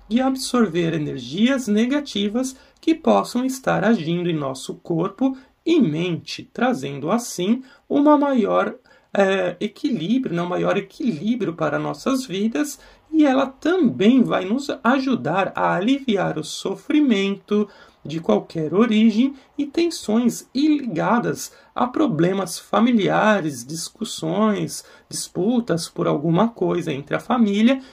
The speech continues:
Então a calcocita, ela pode ser utilizada em suas meditações para auxiliar a cessar e a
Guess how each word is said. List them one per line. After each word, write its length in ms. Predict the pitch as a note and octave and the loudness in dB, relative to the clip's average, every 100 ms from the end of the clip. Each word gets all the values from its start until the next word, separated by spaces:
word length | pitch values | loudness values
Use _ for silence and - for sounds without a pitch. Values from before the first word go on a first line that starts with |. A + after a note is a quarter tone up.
| _ | _
Então 280 | A#3 C4+ C4+ | 2 6 6
a 100 | C4+ | 4
calcocita, 800 | - C4+ C4+ D4+ - G3+ A3+ A#3+ | 2 2 4 -2 -2 0 0 0
ela 160 | B3+ C4+ | -2 -2
pode 420 | - F#3+ G#3 A#3 | 2 4 4 2
ser 320 | A#3 G3 F#3 | -2 -6 -4
utilizada 760 | G3+ - C4 G3+ D#3 D#3+ D#3+ F3 | -6 -2 0 0 0 -2 -2 -6
em 80 | |
suas 420 | E3+ - D3 D3+ C3+ | -6 -6 -4 -4 -6
meditações 1120 | C#3+ D3+ C3+ - C#4 C4+ - F3 A#3 D#4 - - - - - - - | -4 -4 -6 -4 -4 -4 -6 -2 0 -2 -6 -16 -20 -20 -20 -20 -10
para 380 | - A#3 A#3 B3 - | 0 4 4 2 0
auxiliar 1040 | C4+ D#4+ - - D#4+ E4+ C4+ G3+ G#3+ G#3 | 0 0 -4 -2 0 4 4 6 6 4
a 80 | E3 | 0
cessar 800 | E3 - D4+ - - F#3 G3+ A3+ B3 - - _ | -6 -6 -6 -6 -4 2 4 2 0 -10 -20 _
e 260 | B3 B3+ C4+ | -2 2 2
a 160 | C#4+ | 0